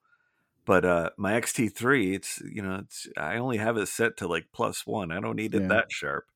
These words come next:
Speaker 2: Not sharp,
Speaker 1: And
Speaker 2: not that
Speaker 1: <laughs> by
Speaker 2: sharp.
Speaker 1: the time the new <laughs> cameras come out, I have it negative four.
Speaker 2: Right?
Speaker 1: <laughs>
Speaker 2: Well, which
Speaker 1: Uh,
Speaker 2: lens are you th-, are you thinking as far as,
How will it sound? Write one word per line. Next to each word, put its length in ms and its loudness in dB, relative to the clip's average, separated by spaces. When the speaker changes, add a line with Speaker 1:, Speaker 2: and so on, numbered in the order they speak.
Speaker 2:
Not 200 -6
sharp, 240 -6
Speaker 1:
And 100 -4
Speaker 2:
not 120 -6
that 180 -8
Speaker 1:
<laughs> 140 -14
by 100 8
Speaker 2:
sharp. 40 6
Speaker 1:
the 60 4
time 240 8
the 120 2
new 180 2
<laughs> 60 -2
cameras 420 6
come 240 -2
out, 200 6
I 60 6
have 280 2
it 100 0
negative 400 4
four. 240 2
Speaker 2:
Right? 420 -2
Speaker 1:
<laughs> 100 0
Speaker 2:
Well, 140 12
which 200 12
Speaker 1:
Uh, 0 -
Speaker 2:
lens 260 10
are 60 12
you 160 8
th-, 180 -2
are 60 6
you 100 8
thinking 760 8
as 140 0
far 280 6
as, 200 0